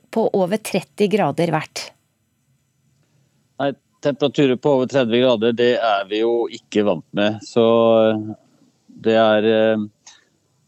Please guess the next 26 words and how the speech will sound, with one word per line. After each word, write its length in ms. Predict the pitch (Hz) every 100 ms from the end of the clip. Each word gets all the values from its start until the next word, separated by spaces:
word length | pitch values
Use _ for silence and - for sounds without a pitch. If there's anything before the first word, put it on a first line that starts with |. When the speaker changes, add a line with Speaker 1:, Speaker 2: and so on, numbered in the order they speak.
| -
Speaker 2:
heldigvis 380 | 120 127 131 -
litt 220 | 143 131 -
kaldt 320 | 131 117 -
om, 240 | 143 139
eh, 260 | 139 139 139
morgenen, 380 | 143 139 147 170
normale 400 | 147 143 131 120
temperaturer, 640 | 135 131 120 135 120 160
og 80 | 139 131
så 160 | 143 131
øker 220 | 117 117
temperaturen, 560 | 110 107 120 107 135 147
og 80 | 123
så 480 | - 127 127 117 110
er 60 |
det 100 | 95
å 80 | 107
finne 320 | 117 139 110
skygge 480 | 104 - 117 87 101
og 280 | 110 120 113
drikke 280 | 120 - 113
vann 260 | 104 101
og 440 | 107 113 110 110 104
prøve 300 | - 117 95
å, 560 | 98 107 107 107 104 104
eh, 480 | 101 _ _ -